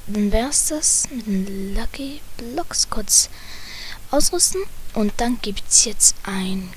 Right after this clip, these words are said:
Cut. Wieso geh ich in Game Mode? Also jetzt gibt's einen Cut. Ja, da sind wir auch endlich wieder bei mir. Endlich.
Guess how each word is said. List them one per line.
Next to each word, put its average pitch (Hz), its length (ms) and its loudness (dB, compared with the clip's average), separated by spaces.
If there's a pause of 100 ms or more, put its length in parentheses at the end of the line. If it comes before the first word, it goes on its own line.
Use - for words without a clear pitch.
Cut. - 200 0 (3000)
Wieso - 220 0
geh 196 100 -4
ich - 140 0
in 202 120 -2
Game 214 180 -2
Mode? 208 120 -2 (180)
Also 202 180 6
jetzt 214 220 2
gibt's - 220 6
einen 196 120 2
Cut. - 180 2 (1600)
Ja, - 180 10
da 190 160 6
sind 262 340 10
wir 294 160 10
auch - 180 6 (100)
endlich - 680 4
wieder 208 260 6
bei 214 180 2
mir. 196 300 -2
Endlich. - 680 2